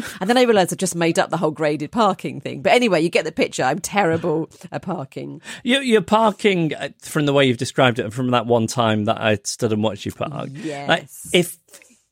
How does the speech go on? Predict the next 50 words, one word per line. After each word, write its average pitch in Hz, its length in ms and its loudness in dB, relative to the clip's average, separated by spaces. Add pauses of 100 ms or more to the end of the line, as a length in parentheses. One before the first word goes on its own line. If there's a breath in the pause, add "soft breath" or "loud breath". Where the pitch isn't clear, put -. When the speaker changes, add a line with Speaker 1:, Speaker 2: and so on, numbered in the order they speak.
(240)
Speaker 1:
you 151 560 2
were 135 140 4 (600)
parking 123 360 0
like 113 220 2
that 107 280 2 (180)
on 113 160 0
your 110 100 2
driving 98 380 2
test, - 280 -6
you 101 80 0
wouldn't 98 220 2
pass 95 200 -4
the 104 60 -6
test. - 300 -4
Speaker 2:
Yes, 151 460 0
Speaker 1:
Yeah. 190 180 2
Speaker 2:
yes, 143 160 -10
yeah, - 200 -8
yeah, 135 160 -6
yeah. 131 160 -6
That's - 180 -10
a 143 40 -4
nice 139 220 -6
way - 80 -8
of - 80 -12
putting - 240 -10
it. - 280 -12 (260 loud breath)
So 226 140 4
I've 254 120 4
got - 160 0
no 160 200 0
chance. - 460 -10
So 165 240 0
I 214 60 4
decide 214 400 -2
to 240 80 -6
<laughs> - 200 -12
sit - 320 0
in 247 120 2
the 285 100 2
road - 540 -2 (420 loud breath)
and 170 120 -2
wait 185 200 4
for 180 80 -6
Tom 139 540 -6
so - 140 -4
he 160 120 2
can 175 160 -4
do 220 220 4
it. - 300 -6